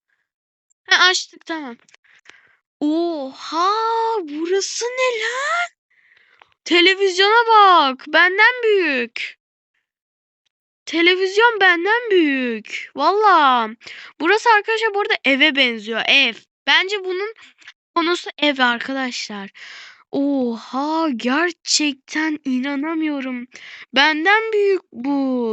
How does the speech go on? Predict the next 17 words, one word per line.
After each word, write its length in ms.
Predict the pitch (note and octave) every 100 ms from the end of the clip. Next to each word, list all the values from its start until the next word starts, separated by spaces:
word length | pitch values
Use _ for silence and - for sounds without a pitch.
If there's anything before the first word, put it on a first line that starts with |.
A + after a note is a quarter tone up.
| G#3+
Benden 600 | C4 D4 E4 G#4 A4 G#4
büyük. 880 | E4+ D4 C4 A#3+ A#3 A3 A3 - - _ _ _ _
Televizyon. 960 | - C#4 C4 A#3 A3+ G#3+ A#3+ A3 G#3+ G#3 _ _ _
Arkadaşlar 420 | C#4+ D4+ F#4 G#4+
biliyorsunuz 400 | G4+ G#4 A#4 A4+
P 120 | F4 E4+
K 180 | F#4+
S 140 | G4 F#4+
böyle 180 | F#4 G4+
bir 80 |
televizyon 680 | - D#4 D4+ D4+ D#4+ G4 E4+
yok. 400 | A#3+ C4+ B3 - - _ _ _ _ _ _ - -
Yani. 360 | A#3 A3 G#3 - - - - _ _ _ _ _ _ _ _ _ _ _ _ _
Oha, 500 | D#4 F#4+ G4 A#4 B4
çok 220 | - A#4+
iyi. 320 | - D5+ C#5+ A#4
Şu 160 | -